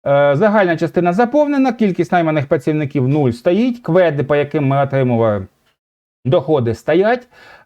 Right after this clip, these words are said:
Е, сума єдиного податку лише за перший квартал, бо далі у нас пільга, вона стоїть.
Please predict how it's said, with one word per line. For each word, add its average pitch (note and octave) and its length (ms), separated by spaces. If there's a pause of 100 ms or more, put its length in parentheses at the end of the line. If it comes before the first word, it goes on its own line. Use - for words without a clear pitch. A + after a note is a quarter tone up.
Е, C#3 180
сума G#3 520
єдиного F3 420
податку D#3+ 540
лише D#3 360
за E3+ 200
перший D3 400
квартал, B2+ 400
бо B2+ 120
далі B2+ 220
у - 20
нас A#2+ 200
пільга, G#2 460 (360)
вона C#3 360
стоїть. G#3 540